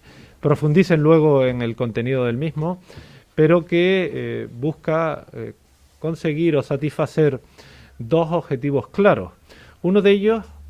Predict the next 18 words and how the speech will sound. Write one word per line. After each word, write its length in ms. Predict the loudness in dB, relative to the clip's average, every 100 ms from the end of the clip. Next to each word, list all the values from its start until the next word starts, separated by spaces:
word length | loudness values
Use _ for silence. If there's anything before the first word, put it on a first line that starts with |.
| -20 -10
o 220 | -8 -8 -12
sobre 420 | -4 -2 0 0
uno 220 | 0 0
de 100 | -2
ellos, 280 | -2 -4 -6 -4
venimos 460 | -4 -2 -6 -6
hablando 360 | -6 -4 -4 -6
hace 220 | -6 -6
mucho 320 | -6 -6 -4
tiempo, 420 | -2 -4 -6 -18 _ _ -20 -20 -12
y 180 | -2 2
es 180 | 2 -2 -12 _ _ _ _ _ _
facilitar 880 | -4 -4 -2 -4 -4 -2 -2 -2 -4 -14 _ _ _ _ -6
a 120 | -4
las 100 | -4
personas 480 | -6 -6 -6 -6 -4
en 140 | -6
desempleo. 720 | -6 -8 -10 -6 -4 -4 -6